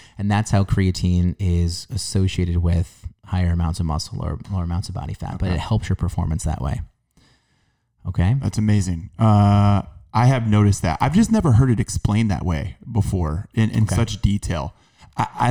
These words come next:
Speaker 2: I, I don't know what I heard. Probably like everything else, you just get, uh, un-, just poorly educated on what these things are. I just thought creatine was something that, uh,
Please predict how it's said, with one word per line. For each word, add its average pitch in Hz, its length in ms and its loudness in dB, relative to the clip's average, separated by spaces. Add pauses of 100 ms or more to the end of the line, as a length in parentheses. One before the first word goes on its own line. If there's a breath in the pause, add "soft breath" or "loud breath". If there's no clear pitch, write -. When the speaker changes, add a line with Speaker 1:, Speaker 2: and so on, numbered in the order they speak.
(140)
Speaker 2:
I, 113 80 2
I - 20 4
don't 123 140 4
know 110 100 8
what 104 180 6
I 107 140 6
heard. 107 500 6
Probably 113 260 4
like 104 140 2
everything 104 340 4
else, 104 260 6
you 113 60 -4
just 101 200 2
get, 107 200 2 (480)
uh, - 180 -10 (100)
un-, 110 380 -2
just 107 280 0
poorly 101 360 4
educated 101 540 4
on 101 100 6
what 101 160 4
these 101 180 2
things 101 280 2
are. 101 280 6 (320 loud breath)
I 123 100 4
just 135 180 2
thought 110 200 0
creatine 107 360 4
was 101 100 6
something 101 280 0
that, 101 220 2
uh, 101 280 4